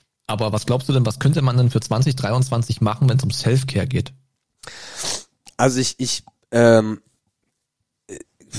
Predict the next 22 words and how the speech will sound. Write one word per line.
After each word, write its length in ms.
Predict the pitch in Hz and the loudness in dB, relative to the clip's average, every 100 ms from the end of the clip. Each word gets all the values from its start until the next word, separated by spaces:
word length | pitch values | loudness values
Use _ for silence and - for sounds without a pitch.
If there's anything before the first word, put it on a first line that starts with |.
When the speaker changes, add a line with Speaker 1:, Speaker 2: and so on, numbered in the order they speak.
| - | -10
Speaker 2:
das 180 | 123 123 | -6 -4
ist 160 | 147 - | -6 0
gerade 300 | 127 135 127 | 4 4 4
so 200 | 127 117 | 0 -2
in 180 | 120 | -4
aller 340 | 110 120 131 117 | -4 0 2 2
Munde, 560 | 110 127 156 131 127 - - - _ - | 2 0 2 4 4 0 -18 -20 _ -2
dass 320 | 113 113 - | 0 0 -4
Leute, 460 | 104 107 131 151 | -2 4 4 2
die 160 | 123 123 | -4 -6
busy 400 | 101 135 147 143 | -2 -2 0 -2
sind 420 | 110 101 113 120 | -2 -2 -4 -6
und 320 | 92 107 107 - | -6 -6 -6 -6
irgendwie 580 | 104 113 110 104 101 | -4 -4 -6 -2 -2
jeder 340 | 95 92 101 98 | -4 -6 -4 -2
mit 220 | 98 - | -2 -4
einem 120 | 104 | -12
Kind 500 | - 123 113 110 - | -2 0 0 -4 -10
oder 240 | 98 98 101 | -6 -4 -4
jeder 340 | 95 107 104 | -2 -2 -2
mit 260 | 98 98 - | -4 -10 -10
einem 300 | 98 92 | -12 -10